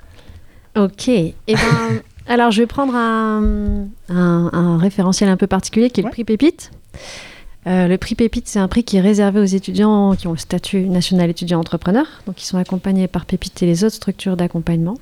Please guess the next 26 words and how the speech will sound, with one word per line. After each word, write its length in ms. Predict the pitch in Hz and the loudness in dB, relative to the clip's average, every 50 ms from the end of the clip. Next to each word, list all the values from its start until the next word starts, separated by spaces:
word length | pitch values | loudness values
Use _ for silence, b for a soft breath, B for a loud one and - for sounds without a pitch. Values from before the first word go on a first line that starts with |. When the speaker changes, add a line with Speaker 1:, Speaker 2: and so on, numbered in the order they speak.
| - - 254 | -12 -8 -4
Speaker 1:
en 140 | 185 175 170 | -2 -2 -2
partenariat. 680 | - - 165 - - - 175 160 156 160 170 180 247 - - - - _ - | -4 -6 -8 -6 -6 -4 -2 -2 0 0 0 -2 -2 -6 -10 -20 -10 _ 0
Et, 240 | 240 277 285 247 - - - | 2 2 2 0 -2 -6 -4
euh, 400 | 214 202 196 190 185 180 175 175 - | 0 2 2 4 4 2 2 2 2
initialement, 520 | - 220 240 247 233 - 226 214 220 247 | 2 2 2 2 2 2 0 2 2 2
donc, 180 | 269 277 - - | 2 2 2 2
il 40 | 196 | 2
a 40 | 180 | 0
été 160 | 180 - 190 | 2 0 -2
créé 180 | - - 269 269 | 0 2 2 4
il 40 | |
y 40 | 240 | 4
a 60 | 202 | 4
dix 180 | 190 208 214 185 | 4 2 2 2
ans, 60 | 180 - | 0 0
en 80 | 180 | 0
deux 120 | 180 185 190 | 2 4 4
mille 120 | 196 190 | 4 2
quatorze. 460 | - 196 180 - 170 151 160 160 - - - _ _ _ - | 2 0 -2 -2 -2 -4 -6 -8 -12 -18 -20 _ _ _ -4
Avant, 300 | - 175 185 185 226 254 | -2 0 2 2 4 4
il, 220 | 262 233 202 180 | 4 4 2 2
euh, 440 | 170 165 160 156 151 147 147 143 - - - - _ - - _ _ _ _ _ _ _ B B B B B B B B B B B B | 2 2 2 2 0 0 -2 -2 -4 -6 -8 -12 _ -20 -20 _ _ _ _ _ _ _ B B B B B B B B B B B B
il 120 | 185 175 180 | -6 -2 0
n'honorait, 520 | 208 226 226 214 202 202 226 247 247 240 | 2 4 4 4 4 4 4 4 4 4
il 140 | 226 196 170 | 2 2 2
ne, 460 | 156 156 156 156 156 156 151 151 156 | 2 2 2 2 0 0 0 -2 -2